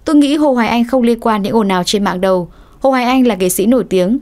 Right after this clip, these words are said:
làm sao có thể làm như thế được? Tại nước mình cũng không dám, huống hồ ra nước ngoài. Điều đó rất vô lý."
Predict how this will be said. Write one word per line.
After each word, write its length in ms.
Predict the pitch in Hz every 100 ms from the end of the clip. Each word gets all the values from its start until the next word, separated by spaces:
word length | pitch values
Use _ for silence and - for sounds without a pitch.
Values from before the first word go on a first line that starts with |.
| -
làm 200 | 233 220
sao 240 | - 262
có 120 | 254
thể 120 | 254
làm 200 | 190 180
như 100 | 185
thế 160 | 196 180
được? 280 | 226 190 - - - - -
Tại 140 | -
nước 140 | 180 226
mình 220 | 233 196
cũng 100 | 185
không 160 | 214 202
dám, 300 | 190 175 202
huống 160 | 196
hồ 160 | 240 208
ra 140 | 185
nước 120 | 196
ngoài. 360 | 220 208 180 151 - - -
Điều 120 | 247
đó 240 | 240 214 214
rất 240 | 294 294
vô 120 | 220
lý." 300 | 185 170 175